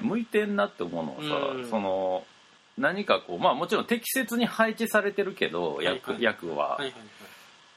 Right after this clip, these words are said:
Speaker 1: でもやっぱり誰かがメインで何かを喋ってる時の周りとかも自由に見れるっていうかさ。
Speaker 2: うん、そうだよね。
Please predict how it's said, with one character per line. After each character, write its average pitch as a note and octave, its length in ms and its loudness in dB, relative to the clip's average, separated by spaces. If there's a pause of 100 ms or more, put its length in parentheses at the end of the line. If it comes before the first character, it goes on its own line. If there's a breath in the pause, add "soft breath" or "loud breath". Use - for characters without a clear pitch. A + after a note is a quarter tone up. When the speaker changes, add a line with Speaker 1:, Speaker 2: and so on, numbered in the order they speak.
(120)
Speaker 1:
で B3 80 4
も A3 60 2
や A#3 60 4
っ A#3 40 2
ぱ - 120 2
り D3+ 80 -2
誰 C4+ 200 4
か G3 120 -2
が C#3+ 120 6
メ D#3+ 240 0
イ C3+ 120 0
ン G#2 340 0
で G2 100 0
何 A#2 240 0
か G#2 100 4
を F2+ 40 2
喋 A2 240 -2
っ - 20 -2
て - 120 0
る G#2+ 80 0
時 - 280 -8
の G2+ 140 -2
周 F#3+ 380 2
り - 40 -10
と - 120 -6
か C#2 400 -2
も G#2 240 0 (100)
自 F#2 160 -2
由 A2+ 100 0
に D#2 60 -8
見 C#2+ 160 -8
れ C#2 100 -10
る C2+ 80 -12
っ C2+ 40 -18 (100)
て D3+ 60 -14
い D#3 120 -6
う D#3 60 -4
か D3 60 -6
さ。 C#3+ 60 -4
Speaker 2:
う C3+ 200 -4
ん、 B2+ 120 -8
そ C#3+ 120 -10
う B2+ 40 -4
だ A#2+ 60 -8
よ A2+ 60 -12
ね。 G2 60 -16